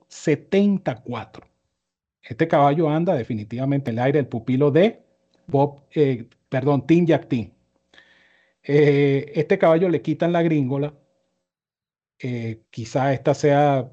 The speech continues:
la incógnita con este caballo que en sus tres presentaciones previas ha corrido con este implemento, pero le quitan la gringola, Doppelganger,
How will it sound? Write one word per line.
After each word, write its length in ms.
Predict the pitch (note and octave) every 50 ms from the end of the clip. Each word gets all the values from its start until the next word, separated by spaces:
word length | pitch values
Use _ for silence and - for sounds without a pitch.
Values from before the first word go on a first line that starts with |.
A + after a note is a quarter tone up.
| - -
la 140 | C#3 B2+ A#2+
incógnita 560 | A2+ A2 - C3+ C3 C#3 D3 C#3+ - C#3 -
con 140 | - A#2 A2+
este 160 | - - C3
caballo 400 | - C#3 B2 A#2+ B2 B2+ D3 D3
que 100 | - A#2
en 140 | A2+ G#2+ -
sus 180 | - A#2 -
tres 160 | - A#2 A#2+ A#2
presentaciones 680 | - - - - D3 B2 - A#2+ - - B2+ B2+ C3 -
previas 320 | - C#3 C3 C3 C3 C3+
ha 60 | C3
corrido 340 | - C3+ - C3 C3 C#3 C#3
con 160 | C#3 B2+ A#2
este 160 | A#2 A#2 -
implemento, 480 | C#3 C3+ C#3+ D3 C#3+ C3 A#2+ B2 C3+ -
pero 140 | A#2+ A2 G#2+
le 120 | G#2+ G#2+
quitan 300 | - B2 A#2+ - - C#3+
la 80 | C#3+ C#3+
gringola, 420 | C#3+ C3+ C3 B2 B2+ C3 B2 A2
Doppelganger, 720 | G#2+ A#2+ A#2 A#2+ C#3+ C#3+ C3+ C#3 A#2+ A#2+ A2+ A#2+ B2 -